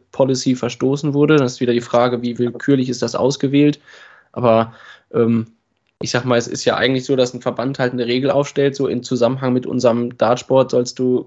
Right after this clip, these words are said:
keinen Blödsinn machen. Und dann ist die D R A wieder da und kann sagen, darauf sprechen wir eine Strafe aus. Also ich finde jetzt nicht, dass Social Media dann ein anderer Bereich ist als das Interview, äh,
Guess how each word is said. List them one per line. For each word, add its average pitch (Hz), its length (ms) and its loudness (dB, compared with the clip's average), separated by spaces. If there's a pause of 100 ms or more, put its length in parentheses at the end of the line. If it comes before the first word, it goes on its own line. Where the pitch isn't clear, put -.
keinen 113 240 -4
Blödsinn 135 340 -2
machen. 165 400 -2 (680)
Und - 100 -6
dann 120 160 2
ist 127 160 -2
die 127 80 0
D 131 100 -2
R 127 140 6
A 127 200 0
wieder 131 200 2
da 127 180 0
und 127 80 -2
kann 127 160 -6
sagen, 123 300 -2
darauf 123 240 -4
sprechen 123 320 -8
wir 117 60 -6
eine 117 80 -6
Strafe 127 420 0
aus. 110 240 -4
Also - 300 -8 (400)
ich - 100 -16
finde 131 220 -2
jetzt 127 140 -6
nicht, 139 200 -2
dass 120 160 0
Social 135 320 -2
Media 131 320 2
dann 120 200 2
ein - 60 -16
anderer 127 380 -2
Bereich 131 420 0
ist 120 100 -10
als 123 200 -4
das 120 180 -4
Interview, 131 880 2 (320)
äh, 120 400 0